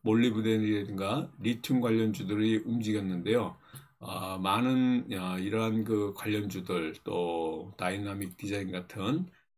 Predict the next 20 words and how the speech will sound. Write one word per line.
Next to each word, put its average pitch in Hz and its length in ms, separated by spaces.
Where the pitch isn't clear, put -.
이런 131 360
그 113 320
몰리브덴이라든가 101 1080
리튬 110 380
관련주들, 98 760
캐나다 117 400
정상회담, 120 1080
아, - 340
관련해가지고 98 960
같이 - 320
올라왔다고 95 560
보시면 107 320
됩니다. 87 500
양자 143 760
암호화도 135 640
관련해가지고, 104 1000
어, 82 260
양자 104 380
암호화 107 220
관련주가, 92 720